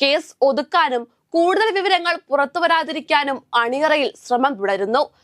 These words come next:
നിക്ഷേപമായി നിരവധി ആളുകളിൽ നിന്നും പണം സ്വീകരിക്കുന്നതും ഇത് ബിസിനസ് ആവശ്യങ്ങൾക്കടക്കം ഉപയോഗിച്ചോ എന്നുമാണ് ഇ ഡി പരിശോധിക്കുന്നത്.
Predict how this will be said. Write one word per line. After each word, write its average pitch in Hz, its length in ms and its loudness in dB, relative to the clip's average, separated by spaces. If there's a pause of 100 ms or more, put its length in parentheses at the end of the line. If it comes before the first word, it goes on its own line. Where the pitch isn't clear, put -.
(260)
നിക്ഷേപമായി 269 640 2 (220)
നിരവധി 262 400 2 (100)
ആളുകളിൽ 285 460 2
നിന്നും 277 240 0 (200)
പണം 247 300 2
സ്വീകരിക്കുന്നതും 277 760 0 (420)
ഇത് 339 120 2 (220)
ബിസിനസ് 339 440 0 (100)
ആവശ്യങ്ങൾക്കടക്കം 320 840 0 (220)
ഉപയോഗിച്ചോ 294 640 2 (200)
എന്നുമാണ് 285 440 2 (240)
ഇ 247 40 0 (100)
ഡി 285 140 0
പരിശോധിക്കുന്നത്. 214 720 2